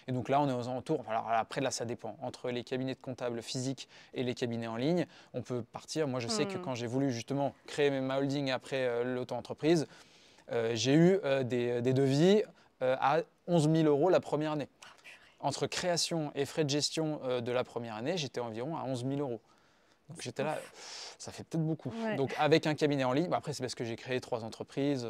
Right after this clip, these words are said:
Speaker 1: donc, euh,
Speaker 2: Mhm.
Speaker 1: voilà, il y avait, il y avait de la masse. Mais avec un cabinet en ligne, vous pouvez, euh, moi j'ai,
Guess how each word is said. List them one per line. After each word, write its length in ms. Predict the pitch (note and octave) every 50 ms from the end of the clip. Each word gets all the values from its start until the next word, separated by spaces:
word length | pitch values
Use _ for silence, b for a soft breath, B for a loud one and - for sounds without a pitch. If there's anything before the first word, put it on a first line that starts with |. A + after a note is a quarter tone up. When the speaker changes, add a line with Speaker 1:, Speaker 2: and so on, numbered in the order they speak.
| G#2+ G#2+
Speaker 1:
donc, 220 | A2+ A2 - -
euh, 40 | A3
Speaker 2:
Mhm. 60 | G2+
Speaker 1:
voilà, 160 | G#2 - G#3 G#3
il 80 | C3+ B2
y 40 | A#2
avait, 140 | A2 B2+ C3
il 40 | C3
y 80 | A#2+
avait 80 | A#2 A#2+
de 60 | A#2+
la 80 | B2+ C3
masse. 280 | D3 D3+ C#3 - - B B B B B B B C3
Mais 200 | C3+ D3 D#3 D#3+
avec 300 | C#3 C3 C3 D3 D3 -
un 80 | C#3+ C3
cabinet 300 | - C#3 B2+ B2 A#2+ A#2
en 80 | A#2
ligne, 220 | B2 C#3 E3 E3+ C3+
vous 120 | C3 C3+
pouvez, 460 | B2+ C3 C3 B2 C3+ D3 D#3 E3+ - -
euh, 360 | B2+ B2 B2 A#2+ B2+ C3 B2+
moi 140 | B2+ C3+ D3
j'ai, 180 | B2+ B2+ B2